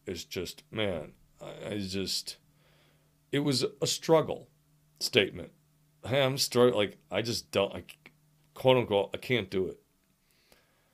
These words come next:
Not that I'm incapable of doing it, just I don't have the energy or time resources. And, and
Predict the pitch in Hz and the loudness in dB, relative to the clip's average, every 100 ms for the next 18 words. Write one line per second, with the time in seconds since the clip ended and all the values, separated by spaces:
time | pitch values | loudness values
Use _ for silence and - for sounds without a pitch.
0 | _ _ _ _ 90 110 117 - 104 104 | _ _ _ _ 2 6 6 4 0 2
1 | 101 92 90 - 113 113 117 113 113 104 | 2 0 -4 -2 2 2 2 -4 -4 -2
2 | 113 120 117 117 - _ 95 95 95 92 | -2 0 -2 -4 -8 _ -8 -2 -2 -2
3 | - - _ _ _ _ _ _ 107 113 | -6 -16 _ _ _ _ _ _ 0 2
4 | 117 113 95 95 101 95 95 110 113 113 | 2 0 0 0 4 4 0 -2 -2 -2
5 | 98 101 98 101 90 90 87 98 104 98 | -2 -4 -2 -6 -6 -6 -4 0 0 0
6 | 85 78 87 82 - 82 82 - - 107 | -4 -6 -6 -6 -8 -10 -12 -14 -4 -2
7 | 101 95 - - _ _ _ _ _ - | 0 -4 -8 -20 _ _ _ _ _ -20
8 | - 117 107 101 95 | -2 4 4 4 -2